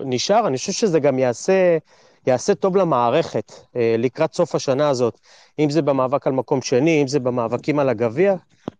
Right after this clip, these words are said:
אה, כשכל השחקנים ידעו וזה יהיה ברור לכולם, גם לקרסטייץ' עצמו, שהוא נשאר,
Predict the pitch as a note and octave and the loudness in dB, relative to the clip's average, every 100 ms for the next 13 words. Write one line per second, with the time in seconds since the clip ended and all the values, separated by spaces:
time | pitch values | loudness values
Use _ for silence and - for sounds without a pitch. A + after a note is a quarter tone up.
0 | - A#2+ A#2+ A#2 - B2+ - D#3+ D3+ D3+ | -2 2 2 0 -2 -4 -2 0 0 -4
1 | - C3+ C#3+ C#3 A2+ F#3+ F3+ A#2+ G#2+ C3+ | -2 0 2 2 2 2 2 -2 0 0
2 | B2+ C3 D3+ - - B2+ E3+ C3 E3+ G#3+ | 2 2 2 0 0 -2 0 2 0 2
3 | A3 G#3+ G#3 G#3+ - A3+ A3+ A3+ - B3+ | 2 2 0 -2 0 0 0 -4 -2 -4
4 | F#3+ _ _ _ - C#3+ C3 C3+ - F#3+ | -4 _ _ _ -2 0 2 2 0 0